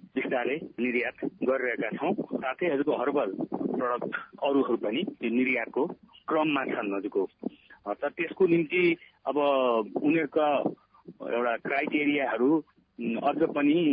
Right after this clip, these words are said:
धेरै राम्रो छैन। हामीले त्यसको निम्ति धेरै किसिमका समस्याहरूबाट गुज्रिरहनु परेको छ, तर बिस्तारै त्यो पनि सर्ट आउट हुन्छ होला। अहिले स्वदेशमा त अब आफ्नै किसिमको गुडविलबाट हाम्रो व्यवसाय चल्नै रहेछ,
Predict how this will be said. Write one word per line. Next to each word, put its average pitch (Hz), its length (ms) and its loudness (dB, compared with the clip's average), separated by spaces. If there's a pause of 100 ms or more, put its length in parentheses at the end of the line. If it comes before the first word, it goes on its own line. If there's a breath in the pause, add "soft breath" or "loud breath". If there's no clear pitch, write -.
(380)
धेरै 147 300 -2
राम्रो 139 400 0 (160)
छैन। 107 500 -6 (460)
हामीले 120 300 0
त्यसको 147 300 -4
निम्ति 143 320 4
धेरै 131 380 0
किसिमका 131 500 -2
समस्याहरूबाट 120 920 -2 (200)
गुज्रिरहनु 131 420 2
परेको 127 460 0
छ, - 20 -12
तर 180 160 0
बिस्तारै 156 540 -2
त्यो - 360 -4
पनि 156 160 0
सर्ट 143 280 -2
आउट 143 220 0 (300)
हुन्छ 156 220 -2
होला। 151 520 0 (400)
अहिले 151 300 2
स्वदेशमा 165 540 0
त 160 100 -4
अब 147 240 2
आफ्नै 143 320 -2
किसिमको 147 360 0
गुडविलबाट 139 560 4 (300)
हाम्रो 120 420 2
व्यवसाय 120 440 0
चल्नै 131 380 0
रहेछ, 127 420 -2